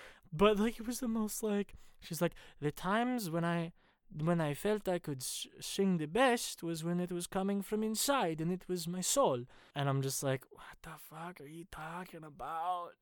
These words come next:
The other one was actually nice, but, like, I had opened a bunch of tabs, so I was just, like,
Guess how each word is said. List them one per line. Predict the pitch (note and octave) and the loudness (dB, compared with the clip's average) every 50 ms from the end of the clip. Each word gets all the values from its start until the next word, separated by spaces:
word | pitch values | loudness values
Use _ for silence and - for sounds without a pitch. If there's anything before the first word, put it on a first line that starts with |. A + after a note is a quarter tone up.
| _ | _
The | - C#3 D#3 - - | -2 -2 -2 6 10
other | G3 B3+ C#4 B3+ G#3 | 12 12 12 12 12
one | E3+ D3+ D3 C#3+ D3+ E3 | 12 10 6 4 4 2
was | F3+ F3+ | 2 6
actually | E3 F3 A3+ B3 - - G3+ F3 | 8 8 8 8 8 6 6 6
nice, | D#3+ D#3 E3 F3+ F3 D#3 D3 C#3 - - - - - - - | 8 8 8 10 10 8 8 4 2 -4 -10 -16 -18 -2 2
but, | D3 E3 E3 | 4 4 8
like, | E3 E3 D#3+ D#3 - - - - - | 8 8 8 6 4 -4 -16 -14 0
I | - E3+ F3+ | 4 6 6
had | F#3+ F#3+ | 6 8
opened | E3 F#3 G3 - G#3+ F#3 E3+ | 8 8 10 10 10 10 10
a | D3 | 8
bunch | C3 D3+ D#3+ D#3 - - | 8 6 6 6 4 0
of | B2+ - | -4 -4
tabs, | - - F3+ E3+ D3+ C3+ A#2 A2+ A#2 A#2+ - | 0 4 6 8 8 6 6 4 0 -2 0
so | - D#3+ | 2 4
I | D3+ | 4
was | D#3 D3 | 4 4
just, | - D#3+ - - | 2 -2 -2 -2
like, | D3 C3 C3+ | -2 -2 -2